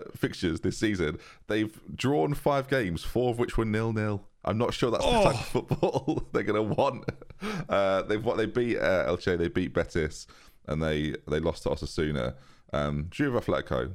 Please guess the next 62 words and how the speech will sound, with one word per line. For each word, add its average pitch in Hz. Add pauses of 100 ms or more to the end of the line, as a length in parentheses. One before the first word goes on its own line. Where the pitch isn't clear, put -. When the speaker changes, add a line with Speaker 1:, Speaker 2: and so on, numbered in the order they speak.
Speaker 1:
so, -
you 78
know, 73
not, -
not -
too 80
bad. 65
But 98
again, 92
they've 90
not, -
like, 73
it's -
not, - (200)
four 151
nil-nils 120
in 80
eight 80
games 73
is 71
not 76
exactly -
<laughs> -
scintillating -
football. - (300)
<laughs> 214
I, 135
d-, 131
I 117
don't 143
know 127
if 131
he's, 123 (100)
if 98
he's 107
the 98
guy, 95
but 135
this 190
is 202
the 208
thing. 233
I 165
don't 127
know, 139 (520)
I -
don't 131
know 120
who 131
the 151
guy 160
is. 180
Frank 151
Lampard 156
is 127
very 131
highly 131
tipped - (500)
and 113
things 127
like 127
that. 139